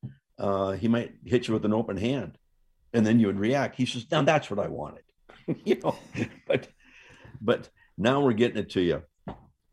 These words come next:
And, uh, it was, it was so many, I mean, Hogan, yeah, people give it all credit. And I'm gonna tell you a story here, and this is a true story.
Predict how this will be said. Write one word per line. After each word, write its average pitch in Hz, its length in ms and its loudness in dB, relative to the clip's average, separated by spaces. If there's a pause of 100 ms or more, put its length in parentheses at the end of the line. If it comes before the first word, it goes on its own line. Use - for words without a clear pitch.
(380)
And, 110 480 2 (160)
uh, 110 340 -2 (640)
it 123 160 0
was, 117 360 -2 (200)
it 117 140 -4
was 110 160 -4
so - 180 -4
many, 156 120 -6
I 131 40 0
mean, 131 140 0
Hogan, 113 560 -4 (1400)
yeah, 101 200 0
people 135 380 -2
give 104 420 -2
it 110 80 2
all 113 220 2
credit. 110 400 0
And - 80 -8
I'm 123 80 0
gonna 135 140 0
tell 127 180 -2
you 107 140 0
a 95 40 -4
story 101 420 -2
here, 95 220 -6
and 95 180 -8
this 110 200 -6
is 95 120 -6
a 92 80 -2
true 131 300 -4
story. 90 640 -2